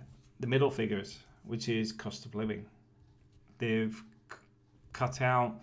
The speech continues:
the realities of education. That myself, being educated in the sense of I'm an engineer, I'm a surveyor, I come from facilities management,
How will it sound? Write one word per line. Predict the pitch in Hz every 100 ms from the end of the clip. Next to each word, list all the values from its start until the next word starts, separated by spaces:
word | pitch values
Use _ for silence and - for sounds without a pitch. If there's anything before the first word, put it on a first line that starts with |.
| - - - - _ _
the | 107
realities | 117 113 117 120 113 120
of | 110
education. | 110 110 - 127 101 - - - - - _ _ - -
That | 113 113 107 107 - - - - _
myself, | 107 123 - 127 110 - - - - - - - -
being | 123 120 113
educated | 110 110 110 110 107 113
in | 104
the | 104
sense | 113 107 107 107
of | 104 104 - - - - -
I'm | 107
an | 107
engineer, | 104 110 113 120 110 104 - -
I'm | 110
a |
surveyor, | 110 107 117 113 107 101 - - - - - - - -
I | 101
come | 107 117 110
from | 113 107 104 104 107 104
facilities | - - 110 98 101
management, | 110 110 110 110 104